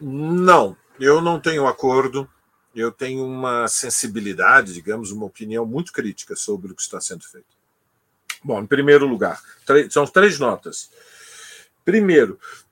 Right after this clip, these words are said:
há um, há um tema central que é o modelo da governabilidade e nestas condições concretas nas quais o governo Lula, esgotados os primeiros seis meses, está confrontado, eh,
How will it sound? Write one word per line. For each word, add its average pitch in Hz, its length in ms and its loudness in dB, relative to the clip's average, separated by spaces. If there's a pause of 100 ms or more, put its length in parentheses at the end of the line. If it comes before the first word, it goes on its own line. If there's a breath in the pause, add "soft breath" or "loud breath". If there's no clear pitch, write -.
há 196 160 10
um, 269 300 2
há 160 80 4
um 226 220 4
tema 247 400 0
central 196 680 4
que 185 120 -2
é - 20 6
o 208 60 2
modelo 202 360 2
da 156 120 2
governabilidade 127 1120 0
e 190 340 -2
nestas 208 720 0
condições 226 960 -2
concretas 214 840 -2
nas 185 260 -6
quais 208 680 2 (400 loud breath)
o 151 80 -10
governo 220 460 2
Lula, 160 260 -2
esgotados 190 560 2
os - 60 -8
primeiros 190 440 -4
seis 180 220 -2
meses, 147 220 -4
está 196 180 2
confrontado, 147 1080 -4 (480)
eh, 139 600 6